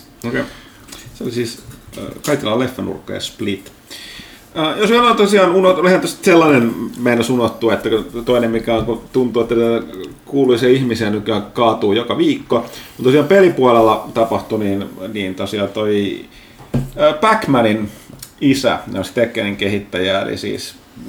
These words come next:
niin kuin pe-, japanilaisen pelialan näitä Grand Old Maneja, alkuperäisiä vaikuttajia, niin tosiaan Masaya Nakamurahan kuoli. Kuoli toki, oli yhdeksänkymmentäyhden vuoden ikäisenä, että ei sille ollut mitenkään ennen aikaansa lähtö.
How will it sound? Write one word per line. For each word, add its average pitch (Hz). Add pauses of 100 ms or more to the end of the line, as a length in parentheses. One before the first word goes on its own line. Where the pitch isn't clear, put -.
niin 113
kuin 135
pe-, 127 (120)
japanilaisen 139
pelialan 113
näitä 90 (580)
Grand 127
Old 107
Maneja, 104 (600)
alkuperäisiä 104 (580)
vaikuttajia, 113
niin 110
tosiaan 113
Masaya 127
Nakamurahan 98
kuoli. 92 (340)
Kuoli 113
toki, 117
oli 113
yhdeksänkymmentäyhden 113
vuoden 92
ikäisenä, 90
että 87
ei 92
sille 90 (220)
ollut 101
mitenkään 95 (840)
ennen 113
aikaansa 101
lähtö. -